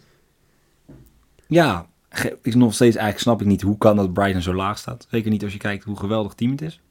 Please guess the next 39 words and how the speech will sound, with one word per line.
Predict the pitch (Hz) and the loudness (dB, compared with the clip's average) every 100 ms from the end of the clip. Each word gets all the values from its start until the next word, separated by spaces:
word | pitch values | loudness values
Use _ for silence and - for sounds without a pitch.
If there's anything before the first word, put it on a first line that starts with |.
| _ | _
Ehm, | - 104 104 101 98 98 - _ _ _ _ _ _ - - _ | -10 -6 -4 -4 -6 -8 -18 _ _ _ _ _ _ -16 -16 _
maar | - 113 117 - _ _ _ _ _ _ _ _ _ _ | -2 0 0 -2 _ _ _ _ _ _ _ _ _ _
ja, | - 110 - _ _ _ _ _ _ | -10 -8 -8 _ _ _ _ _ _
ik | - 147 | 0 4
denk | 143 139 | 6 6
dat | 120 | 8
Burnley | 127 123 117 | 8 8 6
hier | 117 | 2
afstand | 120 127 117 | 0 -4 -6
gaat | 104 | -6
nemen, | 104 95 101 | -4 -4 -2
maar | 107 104 - _ _ _ | -2 -2 -8 _ _ _
dat | 113 | -8
gaan | 107 117 | -2 -2
ze | 101 | 0
doen | 113 113 - | 0 0 0
aan | 101 | -2
de | 98 | 0
hand | 104 - | -2 -4
van | 95 | -6
één | 90 | -6
man. | 95 101 - | -6 -8 -2
De | 104 | 4
man | 120 120 | 6 6
die | 113 | 4
de | |
penalties | - 110 107 92 | 4 4 4 0
neemt. | 98 90 85 | -2 -2 -4
En | 92 | -8
dan, | 92 87 - | -10 -12 -12
ja, | 87 - _ _ _ | -12 -12 _ _ _
ben | 107 110 | 0 2
ik | 110 | 2
daar | 113 | 2
eigenlijk | 113 107 - | 0 -2 -6
al, | - | -4
jullie | 135 | 2
weten | 143 147 135 | 4 4 4
het, | 127 | 0